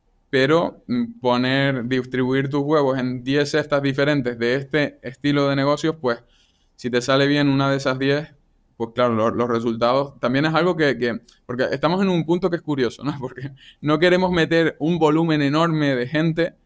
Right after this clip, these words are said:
al, al club de inversión queremos meter a personas que entiendan el, el, el producto, o sea, que entiendan lo que hacemos y cómo lo hacemos. Y está claro, yo, los dos pri-, las dos principales características de este tipo de inversiones que necesito que entiendan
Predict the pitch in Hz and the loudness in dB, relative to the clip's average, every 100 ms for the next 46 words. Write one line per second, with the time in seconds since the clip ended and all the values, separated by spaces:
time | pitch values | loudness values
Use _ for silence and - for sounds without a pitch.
0 | _ - 117 113 113 - 117 113 110 113 | _ -4 0 0 -2 -4 -2 -2 -4 -4
1 | 131 139 143 131 151 160 127 139 151 147 | -2 0 0 0 -2 0 0 0 0 -2
2 | 139 143 143 127 127 143 160 139 127 127 | 0 0 0 -2 -2 -2 -2 -2 -2 -2
3 | 151 165 165 151 117 _ 120 123 120 117 | 0 0 0 0 -4 _ -2 0 0 -2
4 | 104 104 123 120 _ _ _ _ _ 123 | -4 -4 -4 -6 _ _ _ _ _ -6
5 | 117 117 156 175 110 113 117 117 131 147 | -2 0 0 0 -2 -2 0 0 0 2
6 | 156 143 127 113 110 147 147 139 127 127 | 2 0 0 0 -2 -2 0 -2 0 0
7 | 117 113 120 80 110 - 120 131 131 147 | 0 -2 -4 -6 -8 -8 -4 -2 2 4
8 | 151 90 117 131 131 - _ _ 123 131 | 2 -2 -6 -4 -4 -4 _ _ 0 2
9 | 135 160 165 170 139 139 156 165 165 165 | 4 0 0 0 2 2 0 -2 -2 2
10 | 160 151 156 139 127 135 139 131 135 131 | 4 2 2 0 2 -2 -2 0 0 0
11 | 131 127 131 127 120 131 120 113 117 113 | -4 -2 -2 -2 -2 -2 -2 -2 -4 -4
12 | 117 127 135 127 123 143 160 175 180 | -4 -4 -2 -2 0 0 0 -2 -4